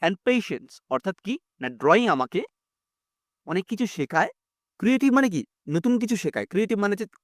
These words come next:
নতুন কিছু তৈরি করবো, নতুন কিছু করবো, and patience মানে কি? ধৈর্য, ধৈর্য শেখায়। It teach me, এটা আমাকে শিক্ষা দেয় to focus and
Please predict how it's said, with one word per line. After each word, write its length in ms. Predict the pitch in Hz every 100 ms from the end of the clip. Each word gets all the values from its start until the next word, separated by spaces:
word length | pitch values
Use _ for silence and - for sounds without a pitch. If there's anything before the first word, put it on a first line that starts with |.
| - 156
নতুন 160 | 170 202
কিছু 120 | 180 160
তৈরি 160 | 165 190
করবো, 160 | 170 156 151
নতুন 140 | 196 185
কিছু 120 | 180 165
করবো, 140 | 156 160
and 80 | -
patience 340 | 220 208 135 -
মানে 100 | 120 139
কি? 60 | 262 _ -
ধৈর্য, 240 | 196 - - - _ _ _ _ _ -
ধৈর্য 180 | 185 190 170
শেখায়। 240 | 139 - - _ _ _ _ -
It 80 | 254 -
teach 220 | 247 269 - 147
me, 100 | 110 - _ _ _ 135
এটা 120 | 165
আমাকে 160 | 180 185 -
শিক্ষা 280 | 143 - 202
দেয় 140 | 135 170 _ _
to 60 | 214 180 -
focus 460 | 214 - 262 262 - - - 135
and 140 | 156